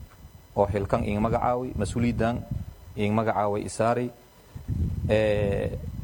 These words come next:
yaan mahadnage. Anina tuhunku isi ii tuhumow, ama wanaagga isi ii tuhumow, kii ha ku bahi,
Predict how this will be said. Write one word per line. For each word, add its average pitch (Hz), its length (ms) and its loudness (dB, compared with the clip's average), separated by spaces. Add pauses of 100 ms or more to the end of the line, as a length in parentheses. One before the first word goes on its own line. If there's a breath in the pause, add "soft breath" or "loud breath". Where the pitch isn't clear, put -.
yaan 123 260 2
mahadnage. 104 480 0 (800)
Anina 117 400 4 (800)
tuhunku 165 340 2
isi 139 320 -2
ii 127 140 2
tuhumow, 120 560 2 (600)
ama 110 180 2
wanaagga 123 360 2
isi 117 240 -4
ii 107 60 0
tuhumow, 113 520 2 (840)
kii 131 160 2
ha 123 120 2
ku 117 140 -2
bahi, 127 380 0